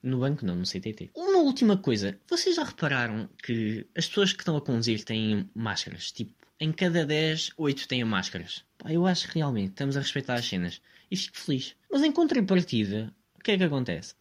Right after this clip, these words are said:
As pessoas que estão na rua, em cada dez, oito não têm máscara. As pessoas que estão em carros protegidas pelos seus carros, onde não entra ninguém, têm máscaras. As pessoas que andam na rua em contacto com velhos,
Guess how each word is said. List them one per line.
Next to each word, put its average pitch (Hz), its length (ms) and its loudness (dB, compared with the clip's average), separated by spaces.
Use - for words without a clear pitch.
As 339 120 2
pessoas - 420 2
que - 80 -10
estão 254 140 4
na 175 160 6
rua, 110 520 0
em 330 140 0
cada 151 380 2
dez, 208 520 0
oito 294 400 0
não 277 300 6
têm 285 440 6
máscara. 269 540 2
As 285 120 0
pessoas 330 360 2
que - 80 -12
estão 165 260 2
em 196 120 4
carros 120 440 -4
protegidas 156 600 -2
pelos 175 240 2
seus 233 220 2
carros, 107 360 -2
onde 170 140 6
não 190 160 6
entra 226 240 4
ninguém, 120 500 2
têm 220 280 4
máscaras. 113 760 0
As 254 160 2
pessoas 262 320 -2
que 262 120 0
andam 247 180 6
na 247 180 8
rua 160 240 4
em 143 40 2
contacto 190 580 0
com 165 240 6
velhos, 135 440 2